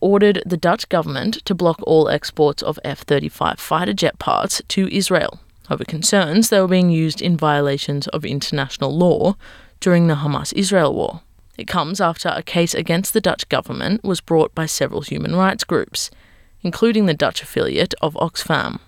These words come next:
last December. On Monday, the court said the state had to comply with the order within seven days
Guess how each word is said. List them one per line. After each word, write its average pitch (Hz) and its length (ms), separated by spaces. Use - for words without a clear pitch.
last 151 400
December. - 420
On 196 80
Monday, 180 400
the 220 80
court - 320
said 185 180
the 175 60
state 170 320
had - 180
to 240 120
comply 175 440
with 185 140
the 160 160
order 160 320
within 165 280
seven 147 360
days 170 560